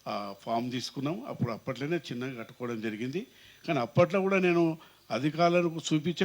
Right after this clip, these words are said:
కట్టించినాం. ఎందుకంటే ఏదైనా ముందు ముందుగా నేను ఎమ్మెల్యే ఉన్నా కాబట్టి ఇట్లాంటివి ఏమైనా రావచ్చు అనే ముందు జాగ్రత్తగా ఆలోచించే అక్కడ కొలతలు వేసే కట్టినాం. నిజంగా కూడా మరి ఇక్కడ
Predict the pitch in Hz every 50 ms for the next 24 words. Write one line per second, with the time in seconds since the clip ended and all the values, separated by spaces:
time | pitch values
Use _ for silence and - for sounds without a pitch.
0 | 175 - 147 139 - 139 - - 135 120 120 131 135 139 143 156 143 151 165 156
1 | 147 147 151 143 147 143 139 131 - - - _ _ _ - 123 131 139 151 151
2 | 156 160 156 156 151 156 151 147 147 139 139 143 139 135 131 143 147 147 151 151
3 | 147 143 139 139 143 143 139 143 139 135 156 143 123 - 139 143 139 139 135 139
4 | 131 110 113 123 131 139 147 139 - 151 139 135 135 127 117 117 131 131 139 139
5 | 139 139 135 147 139 127 123 123 120 123 117 113 127 113 - 175 202 226 - -
6 | - - - - - _ _ _ - 131 117 131 127 131 131 123 113 117 - _
7 | _ _ _ _ - 143 147 156 - 190 180 165 156 143 - 202 - - 113 -
8 | - - 98 95 - - - - - _ _ _ - 98 95 107 151 175 185 190
9 | 196 196 196 185 185 180 170 - - _ _ _ - 139 135 131 135 131 127 123
10 | - - - - _ _ - 160 - 131